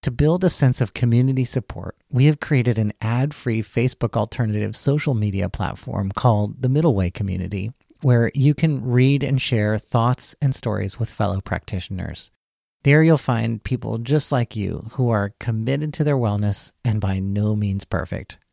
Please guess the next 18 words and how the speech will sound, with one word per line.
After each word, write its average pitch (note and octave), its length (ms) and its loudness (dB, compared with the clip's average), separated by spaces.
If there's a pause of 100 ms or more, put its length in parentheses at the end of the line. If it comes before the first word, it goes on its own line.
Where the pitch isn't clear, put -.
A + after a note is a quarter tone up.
(240)
We C3 140 4
keep C#3+ 240 0
it A2 120 2
real. F2 460 -6 (480)
You C#3 140 2
can C3+ 160 4
find C#3 340 2
a D3 60 2
link A2+ 380 2
to A#2+ 100 -6
join A2+ 380 -4
the A2 40 0
Middle G#2+ 280 0
Way A#2 120 0
community F#2+ 640 -4 (100)
on G2+ 140 -2
our F#2+ 80 0
website. F2 540 -6